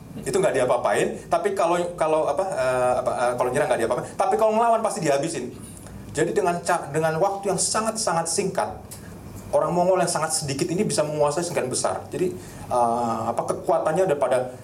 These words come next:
kekuatan koersif, kekuatan senjata, ya, eh, dan juga kekuatan psikologis. Kenapa dia bisa mela-, menciptakan rasa teror yang sangat besar? Dan sialnya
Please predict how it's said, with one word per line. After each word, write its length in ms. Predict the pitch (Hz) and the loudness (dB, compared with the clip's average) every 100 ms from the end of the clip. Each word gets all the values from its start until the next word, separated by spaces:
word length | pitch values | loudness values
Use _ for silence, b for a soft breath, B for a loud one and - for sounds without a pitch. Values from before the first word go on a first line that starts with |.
| - | -8
kekuatan 480 | - - 123 123 120 | -4 0 0 0 2
koersif, 560 | 131 120 - 120 - | 2 2 0 -2 -4
kekuatan 320 | - 104 104 104 | -2 -2 -2 -2
senjata, 560 | 113 104 - - - - | 0 0 0 -2 -4 -8
ya, 100 | - - - B B B | -8 -8 -12 B B B
eh, 220 | 107 107 - - | 2 2 2 0
dan 160 | 127 | 0
juga 400 | 127 180 185 - - - | 2 2 2 -2 -8 -4
kekuatan 320 | 151 147 147 | 0 0 0
psikologis. 640 | - - 151 139 - - - - - - - | -2 0 2 2 0 -6 -10 -14 -12 -12 -6
Kenapa 240 | - 127 127 | -2 0 2
dia 140 | 151 | 2
bisa 100 | 147 | 0
mela-, 240 | 127 120 | 0 -2
menciptakan 400 | 107 - 120 - | -2 -4 -2 0
rasa 320 | 113 117 120 120 | -2 0 0 2
teror 220 | 120 117 | 2 0
yang 80 | 107 | -2
sangat 240 | 110 107 | -2 -4
besar? 320 | - - 95 - B B B | -4 -4 -4 -6 B B B
Dan 320 | - 131 117 - - - - - - - | -2 0 0 -4 -10 -14 -14 -14 -14 -8
sialnya 560 | - 165 151 160 175 127 | -2 2 4 4 2 2